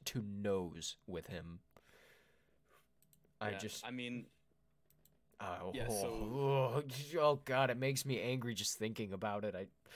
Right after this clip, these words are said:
Speaker 1: I, I just couldn't stand it. I, I was, like, that was my point of madness. I just, oh my
Speaker 2: Yeah,
Speaker 1: God.
Speaker 2: it, to, to preface, I, in bits, it, it's, it was called Bomber Information Technology Services. So, like,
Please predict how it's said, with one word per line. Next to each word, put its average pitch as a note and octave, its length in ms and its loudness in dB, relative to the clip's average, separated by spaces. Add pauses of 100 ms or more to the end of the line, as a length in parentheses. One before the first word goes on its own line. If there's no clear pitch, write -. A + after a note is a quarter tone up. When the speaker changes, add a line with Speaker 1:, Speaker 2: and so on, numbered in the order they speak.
(400)
Speaker 1:
I, A#2+ 160 4 (240)
I C3+ 80 8
just C3+ 240 2
couldn't B2+ 320 2
stand A2 460 2
it. F#2+ 180 -6
I, G2 160 0 (220)
I A#2 80 2
was, B2 280 0
like, B2 200 2
that B2 160 4
was C#3 140 -4
my C3 160 2
point C3+ 360 0
of A2 160 -2
madness. F#2+ 680 -2
I G2+ 100 -2
just, A2+ 320 -6 (1600)
oh - 320 -4
my F2 140 -8
Speaker 2:
Yeah, F#2 100 -4
Speaker 1:
God. F#2+ 300 2
Speaker 2:
it, - 80 -12 (1120)
to, C#3+ 40 -6
to - 140 -16 (160)
preface, A#2 420 -6
I, A2+ 120 -4 (220)
in A2 240 -4
bits, - 440 -6
it, A#2+ 200 -4
it's, - 260 -8
it - 40 -4
was A2+ 140 -6
called G#2+ 260 -8
Bomber A#2+ 420 -6
Information G#2+ 800 -6
Technology F#2+ 600 -8
Services. F2+ 520 -8
So, F#2 160 -6
like, F#2+ 140 -6